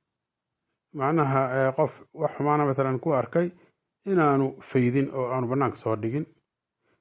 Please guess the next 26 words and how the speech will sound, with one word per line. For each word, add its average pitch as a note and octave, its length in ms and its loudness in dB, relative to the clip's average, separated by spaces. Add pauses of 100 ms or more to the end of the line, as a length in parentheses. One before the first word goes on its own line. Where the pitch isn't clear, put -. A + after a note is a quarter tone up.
(200)
Waxaa F3+ 300 0
kaloo A3 200 4
loo G#3+ 160 6
soo F#3 120 2
daliilsadaa C#3+ 400 2
macnaha D3+ 300 2
qofkii D#3 480 -4 (420)
qof D#3+ 160 -8
muslima C3+ 400 0
macnaha B2 400 -2
dhar C3+ 180 -2
siiya G2+ 380 -8 (920)
uu C3 120 -4
u A#2 40 -4
baahnaa. G2+ 400 -2 (2000)
Iyadana C#3+ 300 4
ajir B2 200 0
badan A#2+ 240 0
buu G#2+ 100 -4
ka G#2 160 -4
helaa. F#2+ 220 -4 (840)
Marka C3+ 180 -4
isma D#3 180 0
diidaan C#3+ 360 2
labada A#2+ 200 2
macnoba. G#2+ 320 -2